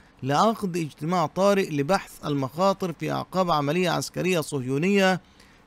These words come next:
استمرت نحو ثمانية وأربعين ساعة في مدينة جنين ومخيمها شمالي الضفة الغربية المحتلة، أسفرت عن مقتل اثني عشر فلسطينيا ودمار طال نحو ثمانين بالمئة من المباني والبنى التحتية في المخيم.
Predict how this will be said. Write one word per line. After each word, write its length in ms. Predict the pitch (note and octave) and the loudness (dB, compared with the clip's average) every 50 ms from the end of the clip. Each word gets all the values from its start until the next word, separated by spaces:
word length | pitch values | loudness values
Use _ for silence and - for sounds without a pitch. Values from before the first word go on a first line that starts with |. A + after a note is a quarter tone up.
| - | -8
استمرت 580 | D#3+ D3+ - - E3 F3 G3 A3 G#3+ G#3+ G3+ - - | -6 -6 -4 -2 -2 0 2 2 2 2 0 0 -2
نحو 300 | F#3+ G3+ G3+ - F3 E3+ | -2 -4 -2 -4 -4 -6
ثمانية 360 | - E3 E3+ F#3+ G3 F#3+ F3+ | -4 -2 0 0 0 0 0
وأربعين 460 | E3 D#3 D3 C3+ B2 C#3 D#3 F3 E3+ | 0 0 0 -2 -2 -4 -4 -4 -4
ساعة 500 | D3+ - - G#3 G#3 G3+ G3 G3 F#3+ - - _ | -4 -2 0 0 2 2 2 0 -2 -4 -8 _
في 100 | - E3 | -8 -4
مدينة 340 | D#3+ D3+ D3 D3 F#3+ G#3 G3 | -2 -2 -2 0 0 -2 -2
جنين 460 | F3 C#3 B2 C3+ D3 E3+ G3 G3+ G3 | -2 -6 -4 -4 -2 0 0 0 0
ومخيمها 1040 | F3 E3 E3+ F3 E3 D3+ - - C#3+ C#3 C#3+ D3 F3+ G3+ G#3 G3+ G3 F#3+ G3 G3 G3 G3 _ _ - - - _ _ | 0 0 -2 -2 -2 -4 -4 -4 -6 -4 -2 0 0 0 2 2 2 2 2 0 0 -4 _ _ -20 -20 -20 _ _
شمالي 640 | - - E3 D#3+ D#3+ F3+ F3 D#3+ F#3+ G#3+ A3 G#3 F3 | -8 -4 -2 0 2 2 2 4 4 2 2 0 -2
الضفة 360 | D#3 C3+ E3 G3+ G3 - E3 | -4 -2 -2 -4 -4 -2 -4
الغربية 540 | D#3 D3 C3+ C#3+ C3+ B2 C3 F#3+ G#3 F#3+ F3 | -4 -2 -2 -4 -4 -2 -2 0 0 2 2
المحتلة، 680 | D#3 D3 C#3+ C3+ - - - F#3+ G3 E3+ C3+ B2 - - - - _ _ - - - - - - - | 2 0 -2 -6 -6 -2 0 2 2 2 0 -2 -4 -8 -12 -20 _ _ -20 -20 -20 -20 -16 -8 -4
أسفرت 560 | F3 E3+ - - - A#3 A#3+ A#3+ A3+ G#3+ - | -4 -2 -2 -2 0 2 2 2 2 2 0
عن 180 | D#3+ E3 D#3+ E3 | 0 0 0 0
مقتل 400 | F3+ G#3 G3 - - F#3 F#3 E3+ | 0 -2 -2 -2 -2 -2 -2 -2
اثني 340 | D#3 - - E3+ F#3 F3+ | -6 -6 -4 -2 -2 0
عشر 400 | E3 E3+ F#3+ F#3+ - F3+ E3+ D#3 | 0 0 -2 -2 -2 -2 -2 -2
فلسطينيا 840 | C#3 - D3 C#3+ C#3 - - - C3+ C#3 D#3+ F#3+ G3+ G3+ F#3+ F#3+ F#3 - - _ _ _ | -2 -2 -2 -4 -4 -4 -4 -6 -4 -2 0 2 2 2 2 0 -2 -4 -10 _ _ _
ودمار 500 | - C#3+ D3 C#3+ D3+ D#3 E3+ G3 G#3+ G#3+ | 0 0 2 4 2 2 4 4 2 2
طال 380 | F#3+ - - G3 G3+ G3 F3+ F3 | 2 0 2 2 2 4 2 2
نحو 300 | F#3+ G3+ G3 E3 E3+ D#3+ | 0 -2 -2 -4 -6 -6
ثمانين 580 | C#3 - D3+ D3+ D3+ D3+ D3+ F3+ G#3+ G#3 F3 D3+ | -4 -2 -2 0 0 0 0 2 0 0 0 0
بالمئة 380 | D3+ D3 D#3+ F#3+ G#3 G3+ G3 | 0 0 2 2 4 4 4
من 120 | F3+ E3 D#3 | 2 2 0
المباني 540 | C#3+ C#3 C3+ C3 C3 C#3 F3+ G3+ G3 F#3 | 0 0 0 -2 0 2 2 2 2 2
والبنى 360 | E3 D3+ C#3+ C3+ C3+ F3+ F#3 E3+ | 0 0 0 0 0 -2 -2 -2
التحتية 520 | D#3 - - C#3 - - - G3 G3+ F3+ | -2 -4 -6 -6 -6 -4 -2 0 0 0
في 100 | - - | 0 -2
المخيم. 580 | D3+ C#3+ C3+ C3+ D3+ D#3+ E3 D#3 B2+ A#2 A2 | -2 -4 -4 -4 0 2 2 2 2 0 -4